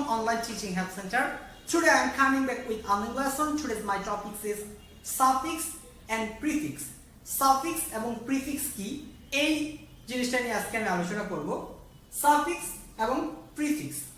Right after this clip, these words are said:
একটা হচ্ছে উপসর্গ আর একটা হচ্ছে প্রত্যয়। যদি আমরা বাংলা দ্বিতীয় পত্রের ব্যাপারে আলোচনা করি, তাহলে সাফিক্স এবং প্রিফিক্স হচ্ছে উপসর্গ এবং প্রত্যয়, এই জিনিসটা নিয়ে আমরা আলোচনা করব। সাফিক্স আর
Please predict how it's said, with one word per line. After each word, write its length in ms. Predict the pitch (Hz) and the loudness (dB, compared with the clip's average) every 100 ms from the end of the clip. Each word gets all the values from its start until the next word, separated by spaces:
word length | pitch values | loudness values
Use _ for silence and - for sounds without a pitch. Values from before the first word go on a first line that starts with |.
| - 208 | -8 -6
একটা 140 | 214 | -4
হচ্ছে 160 | 262 262 185 | -4 -2 -2
উপসর্গ 400 | 226 247 277 294 381 - - | -2 0 0 2 2 0 -4
আর 60 | 220 | -2
একটা 120 | 220 233 | -2 -2
হচ্ছে 140 | 226 - | -6 -4
প্রত্যয়। 440 | 220 - - 139 131 - - 156 | -4 -4 -8 -8 -8 -12 -16 -8
যদি 120 | 202 302 | 0 2
আমরা 140 | 302 294 | 4 4
বাংলা 180 | 240 262 285 | 4 4 2
দ্বিতীয় 220 | 262 302 302 | 2 0 -2
পত্রের 260 | 302 320 | -2 -2
ব্যাপারে 240 | 294 294 262 | 0 4 4
আলোচনা 260 | 226 240 247 | 2 0 -2
করি, 120 | 226 202 | -2 -2
তাহলে 220 | 214 214 - - - - - - - - | -2 0 -2 -4 -10 -18 -20 -20 -14 0
সাফিক্স 480 | 269 262 330 381 - - 233 | 4 4 2 -2 -4 -2 0
এবং 120 | 247 277 277 | 2 0 0
প্রিফিক্স 340 | 269 311 320 - | 0 0 -2 -2
হচ্ছে 240 | - 214 285 - - 269 | -2 -2 -2 -4 -10 -6
উপসর্গ 420 | - 285 285 320 359 320 | -2 0 2 2 6 6
এবং 120 | 294 349 - - - | 6 0 -4 -8 4
প্রত্যয়, 480 | 247 - - 131 127 - - 311 | 4 4 -2 -2 -4 -10 -8 -2
এই 80 | 320 | 2
জিনিসটা 280 | 311 294 285 | 4 4 2
নিয়ে 140 | 254 202 | 2 0
আমরা 120 | 190 180 | 2 2
আলোচনা 280 | 180 180 226 | 0 -2 -2
করব। 140 | 202 190 - - - - - | -2 -2 -2 -6 -14 -10 2
সাফিক্স 440 | 302 302 381 381 - - - | 6 6 6 0 -2 -8 -12
আর 60 | - | -4